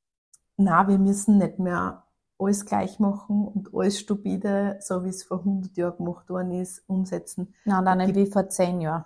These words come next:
Speaker 1: da gibt's schon viel mehr Ansätze und Lösungen dafür.
Speaker 2: Mhm.
Speaker 1: Und vor allem dieses Mindset, dieses, ähm,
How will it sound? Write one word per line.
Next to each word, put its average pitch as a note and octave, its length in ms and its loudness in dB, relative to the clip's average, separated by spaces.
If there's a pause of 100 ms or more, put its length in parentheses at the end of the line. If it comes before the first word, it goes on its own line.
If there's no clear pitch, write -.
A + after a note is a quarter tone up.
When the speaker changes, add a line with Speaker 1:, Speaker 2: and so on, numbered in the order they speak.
(100)
Speaker 1:
da F#3+ 80 -6
gibt's - 480 -6
schon F3 320 0
viel F3 260 -6
mehr F3+ 300 -4
Ansätze F3 580 -8
und F3+ 160 -8
Lösungen F3+ 500 -8
dafür. F3+ 500 -10
Speaker 2:
Mhm. G3 360 0
Speaker 1:
Und G3+ 160 4
vor E3 240 0
allem G3 240 4
dieses F#3+ 460 -6
Mindset, E3+ 600 -4 (160)
dieses, - 640 -8 (100)
ähm, E3+ 460 -8